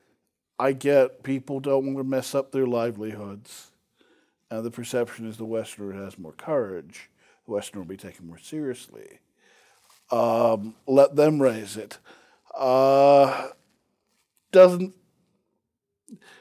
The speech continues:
doesn't instill much confidence then in the local, in the state of the local profession. But, but I, I've seen that, dy-, and I've seen that in law firms as well,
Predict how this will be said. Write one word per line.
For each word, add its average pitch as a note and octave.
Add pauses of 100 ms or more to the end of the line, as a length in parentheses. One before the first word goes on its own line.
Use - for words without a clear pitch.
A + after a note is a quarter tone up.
(180)
doesn't G3+
instill F#3+
much E3+
confidence C#3+
then A#2+
in A#2
the A#2
local, A2+ (100)
in A#2+
the A#2+
state B2
of A2
the A2
local A#2+
profession. G#2
But, A#2 (480)
but D3
I, D3
I've C#3+
seen F3+
that, F3
dy-, D#3 (180)
and E3+
I've A3
seen A#3+
that A3+
in F#3
law F#3
firms D3+
as C3+
well, C#3+